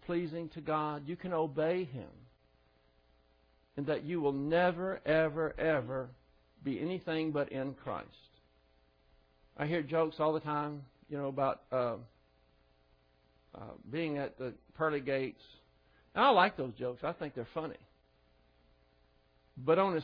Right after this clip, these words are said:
serious note, the only way any of us are gonna cross those pearly gates is because we are in Christ. We're identified with Christ. No matter where you go, no matter what you do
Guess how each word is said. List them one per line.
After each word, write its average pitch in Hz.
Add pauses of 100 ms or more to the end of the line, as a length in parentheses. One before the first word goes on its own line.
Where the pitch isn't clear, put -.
serious 220
note, 135 (540)
the 156
only 220
way 165
any 190
of 135
us 131 (100)
are 135
gonna 135
cross 147
those 139 (100)
pearly 143
gates 92 (920)
is 120
because 131 (120)
we 143
are 120 (680)
in 135 (480)
Christ. 120 (140)
We're 190
identified 175
with 87 (160)
Christ. - (1700)
No 120
matter 131
where 143
you 180
go, 160
no 143
matter 135
what 143
you 156
do 123